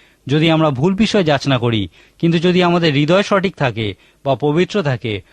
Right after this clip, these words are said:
তাহলে ঈশ্বর তার ইচ্ছানুসারে আমাদেরকে সঠিক বিষয়টিই দিয়ে থাকেন, যদিও আমরা তা যাচনা করি না, কারণ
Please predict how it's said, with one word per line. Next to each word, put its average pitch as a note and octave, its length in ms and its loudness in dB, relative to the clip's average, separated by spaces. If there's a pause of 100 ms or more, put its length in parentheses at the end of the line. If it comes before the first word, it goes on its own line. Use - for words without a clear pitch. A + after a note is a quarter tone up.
(140)
তাহলে C3+ 240 0
ঈশ্বর F3 240 -2
তার E3 200 -2
ইচ্ছানুসারে E3+ 580 -2
আমাদেরকে C3 580 -2 (240)
সঠিক C#3+ 380 -4
বিষয়টিই G#3 440 -2
দিয়ে C#3 200 0
থাকেন, G#2+ 460 -6 (320)
যদিও D#3 340 0
আমরা D#3 180 0
তা C#3+ 100 -2
যাচনা B2+ 380 -2
করি D3+ 200 0
না, A2 220 -4 (220)
কারণ B2+ 380 -2